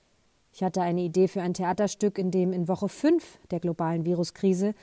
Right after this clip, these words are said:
ein Ranking erstellt wird, welches der schön abgeschotteten Länder der Welt jetzt als am sichersten gilt und das mit dem Krisenmanagement am besten macht. Das Publikum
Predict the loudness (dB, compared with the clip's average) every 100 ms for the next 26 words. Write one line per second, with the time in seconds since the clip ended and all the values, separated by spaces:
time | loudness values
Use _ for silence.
0 | -18 -2 2 4 4 4 0 0 -4 0
1 | 0 2 -2 -2 _ -20 -20 -4 4 4
2 | 4 2 -2 0 -2 0 2 4 2 -4
3 | -4 -2 -4 -4 -4 0 0 0 0 -2
4 | 0 -2 -2 -4 -4 -8 -6 -6 -6 -4
5 | -2 2 2 2 -2 -2 -6 -2 -2 -2
6 | -4 -16 -14 -4 0 2 2 0 0 0
7 | 0 2 2 2 0 -2 -2 -2 -4 -4
8 | -2 -2 _ _ -2 -2 -4 -8 -12 -12
9 | -16 -20 -20 _ _ _ -10 -2 -2 0
10 | -2 0 -2